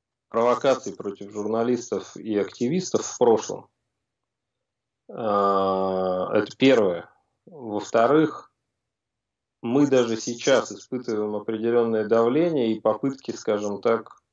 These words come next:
спровоцировать нас на какие-то противозаконные или сомнительные, э, действия.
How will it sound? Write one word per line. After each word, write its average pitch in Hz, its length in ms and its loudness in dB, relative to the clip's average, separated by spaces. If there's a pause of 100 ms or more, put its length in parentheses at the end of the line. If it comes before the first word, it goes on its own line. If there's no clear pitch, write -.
(1300)
спровоцировать 123 880 2
нас 110 240 -4
на 104 120 -4
какие-то 110 540 -6
противозаконные 110 920 2
или 104 80 0
сомнительные, 104 1000 0 (100)
э, 98 220 0
действия. 101 600 0